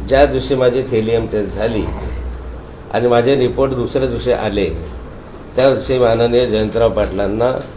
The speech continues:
आणि माननीय शरद पवार साहेबांच्या कानावर दीड महिन्यापूर्वी मी घातलं, "मी उभा राहू शकत नाही."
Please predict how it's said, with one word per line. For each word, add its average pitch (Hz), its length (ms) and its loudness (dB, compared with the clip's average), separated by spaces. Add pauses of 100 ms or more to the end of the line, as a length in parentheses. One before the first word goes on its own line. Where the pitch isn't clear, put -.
(180)
आणि 113 180 0
माननीय 117 420 2
शरद 107 280 -2
पवार 101 280 0
साहेबांच्या 98 460 -2
कानावर 104 420 0
दीड 135 300 2
महिन्यापूर्वी 127 600 4
मी 110 160 2
घातलं, 98 380 0
"मी 131 120 0
उभा 110 200 2
राहू 104 140 2
शकत 90 380 -6
नाही." - 160 -10